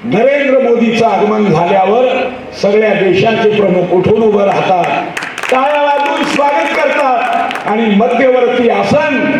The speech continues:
भारताच्या पंतप्रधानाचं आहे, हे फक्त नरेंद्र मोदी यांच्यामुळे साध्य झालेलं आहे. आणि म्हणून अमेरिका असो, रशिया असो,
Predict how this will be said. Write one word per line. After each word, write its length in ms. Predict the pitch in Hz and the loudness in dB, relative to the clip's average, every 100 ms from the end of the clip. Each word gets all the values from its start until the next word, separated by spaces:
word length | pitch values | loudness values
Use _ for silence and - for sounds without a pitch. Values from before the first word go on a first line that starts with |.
| - - - - | -4 -8 -10 -4
भारताच्या 680 | 175 196 185 190 175 175 170 | -2 0 0 0 0 0 0
पंतप्रधानाचं 1040 | 175 185 180 202 175 170 151 165 160 160 | 0 -2 0 -2 0 0 0 0 -2 0
आहे, 300 | 170 220 277 302 277 - - - - | 0 0 0 0 0 -2 -4 -6 -4
हे 100 | 196 208 | -2 0
फक्त 360 | 202 277 - - - - - - - - - - - - | 0 0 0 0 0 0 -2 -4 -6 -12 -18 -20 -18 -4
नरेंद्र 680 | 131 165 196 202 202 185 175 | 0 2 0 0 0 0 2
मोदी 360 | 175 180 180 | 0 2 2
यांच्यामुळे 640 | 175 175 175 175 170 165 160 | 2 0 0 0 2 2 2
साध्य 400 | 156 151 160 160 | 2 0 2 2
झालेलं 380 | 147 147 139 | 2 0 0
आहे. 160 | 139 135 - - - - - | 0 -2 -4 -10 -16 -20 -6
आणि 160 | 233 269 | -2 0
म्हणून 380 | 294 330 302 311 320 302 - - - - - - - - - - - - - | 0 0 -2 -4 -4 -6 -10 -14 -18 -20 -20 -20 -20 -20 -20 -20 -20 -20 -6
अमेरिका 480 | 247 339 339 339 - | -2 0 0 0 0
असो, 320 | 294 302 302 254 | 0 2 2 2
रशिया 380 | 254 339 320 269 | 0 0 0 0
असो, 280 | 262 262 | 0 2